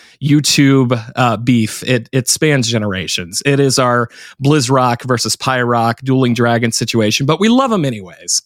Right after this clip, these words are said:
Of course, I am talking about Dakota and Lauren from the Cathoid Coaster YouTube channel slash online personalities. How's this going, guys?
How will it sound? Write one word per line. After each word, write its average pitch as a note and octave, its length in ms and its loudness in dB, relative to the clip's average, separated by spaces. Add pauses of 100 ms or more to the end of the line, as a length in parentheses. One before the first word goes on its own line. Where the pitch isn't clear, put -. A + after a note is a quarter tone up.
(340)
Of C#3 120 -2
course, B2+ 220 2
I C3+ 100 2
am B2+ 100 0
talking B2 320 0
about A2+ 280 0
Dakota E3+ 760 0 (340)
and C3 300 0 (100)
Lauren C#3 680 2 (120)
from C#3 280 0
the B2 120 2
Cathoid D3+ 640 -2
Coaster C3+ 460 0
YouTube D3 640 2
channel C3 560 0 (180)
slash B2+ 420 0
online A#2 420 0
personalities. A2+ 720 -2
How's D#3 240 -2
this C3 140 -2
going, A2+ 300 -2
guys? G2 440 -14